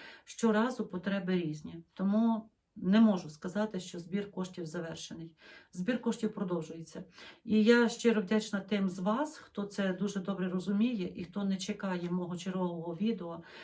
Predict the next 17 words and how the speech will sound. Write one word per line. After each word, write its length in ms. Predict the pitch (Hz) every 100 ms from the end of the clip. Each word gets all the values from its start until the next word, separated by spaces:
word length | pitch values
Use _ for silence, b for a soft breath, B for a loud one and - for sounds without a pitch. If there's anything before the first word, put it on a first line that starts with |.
| B -
моєї 340 | 180 202 196
звітності 720 | 175 165 196 226 202 185 -
про 160 | 180 180
те, 160 | 196 185
що 140 | 190
це 180 | - 190
ми 120 | 175
вже 180 | 170 175
купили, 600 | 185 - 226 233 220 220 _ -
це 220 | 185 175
ми 80 | 170
вже 140 | -
придбали, 520 | 170 180 165 208 190
це 200 | 180 185
я 60 | 180
вже 140 | 180
переслала. 600 | 175 180 175 180 170 170